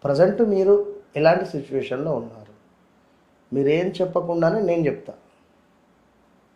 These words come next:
అయితే ఇంతటి సబ్జెక్ట్తో నేనేమంటున్నాను అంటే, మీరు ఒకవేళ మీ యొక్క పేరు లక్ష్మణ్ అనుకుందాం, ఇది మేషరాశి కిందికి వస్తుంది ఉదాహరణకు.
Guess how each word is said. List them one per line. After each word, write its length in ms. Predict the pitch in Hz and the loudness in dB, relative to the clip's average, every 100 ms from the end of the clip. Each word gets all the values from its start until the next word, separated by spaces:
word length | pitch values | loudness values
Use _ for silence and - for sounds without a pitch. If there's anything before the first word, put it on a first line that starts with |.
| _ - | _ -8
అయితే 480 | 185 185 147 160 - | 0 4 4 2 -4
ఇంతటి 280 | 156 165 170 | -2 2 2
సబ్జెక్ట్తో 760 | 160 135 143 135 - 123 131 - - _ _ _ _ _ _ 127 | 4 2 2 -2 -6 -8 -8 -10 -16 _ _ _ _ _ _ 0
నేనేమంటున్నాను 840 | 160 208 214 196 170 165 139 127 | 2 6 6 4 4 0 0 -2
అంటే, 420 | 120 110 143 202 - _ _ _ _ _ - | -6 -4 -4 -6 -14 _ _ _ _ _ -4
మీరు 520 | 139 180 175 135 135 - | 2 6 6 4 0 -4
ఒకవేళ 440 | - 160 170 185 175 | 2 4 6 6 4
మీ 100 | 160 | 2
యొక్క 220 | 156 151 | 2 0
పేరు 460 | 139 139 147 160 - _ _ _ _ _ _ _ _ 131 | 2 2 2 -2 -8 _ _ _ _ _ _ _ _ 2
లక్ష్మణ్ 400 | 135 - 160 151 | 2 2 -2 0
అనుకుందాం, 460 | 123 117 113 107 - _ _ _ - | -2 -8 -12 -12 -16 _ _ _ -6
ఇది 140 | 220 | -4
మేషరాశి 540 | 185 160 151 147 139 - | 0 0 2 2 2 0
కిందికి 300 | 123 143 123 | -8 -6 -6
వస్తుంది 400 | - - - _ _ _ _ 180 | -8 -16 -20 _ _ _ _ 0
ఉదాహరణకు. 600 | 175 143 117 113 110 | 4 4 2 -6 -16